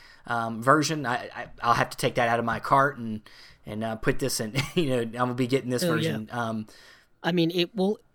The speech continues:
Speaker 2: Well, Steven, you're in luck because it does have new stuff in it, and a lot of new stuff.
Speaker 1: Okay, good.
Speaker 2: Um, so w-, there's a two K digital transfer with five point one surround D T S H D master audio.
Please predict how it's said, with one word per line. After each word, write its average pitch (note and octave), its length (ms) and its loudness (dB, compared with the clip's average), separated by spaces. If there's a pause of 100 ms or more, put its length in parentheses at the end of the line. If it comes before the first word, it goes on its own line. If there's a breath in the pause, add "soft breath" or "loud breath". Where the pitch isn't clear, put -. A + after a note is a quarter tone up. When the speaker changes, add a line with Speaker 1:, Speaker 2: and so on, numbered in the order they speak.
(100)
Speaker 2:
Well, G3 180 -4
Steven, A#3+ 360 2
you're C4+ 180 2
in F3 140 2
luck C#4 160 -2
because E3+ 220 -2
it C#3+ 60 -6
does G3 200 0
have F#3 160 2
new F3 180 0
stuff E3 360 -2
in E3+ 160 -2
it, B2+ 120 -10 (120)
and D#3 100 -2
a C#3+ 40 -8
lot F3+ 280 -2
of F3 60 0
new C#3+ 160 -2
stuff. C3 200 -6
Speaker 1:
Okay, A2+ 140 -4
good. G#2 240 -6
Speaker 2:
Um, D3 380 2 (500 soft breath)
so E3 200 0
w-, E3 180 2
there's E3+ 180 -2
a D3+ 60 -4
two B3+ 220 0
K A#3+ 200 0
digital G3 300 0
transfer F#3 500 0
with D3+ 140 -6
five D#3+ 320 -4
point E3 220 -2
one D#3 220 0
surround D3 600 -4
D D3+ 140 -4
T D3+ 200 -2
S C#3+ 140 -4
H D3 200 -6
D D3 120 -6
master C#3 360 -6
audio. F3+ 440 -2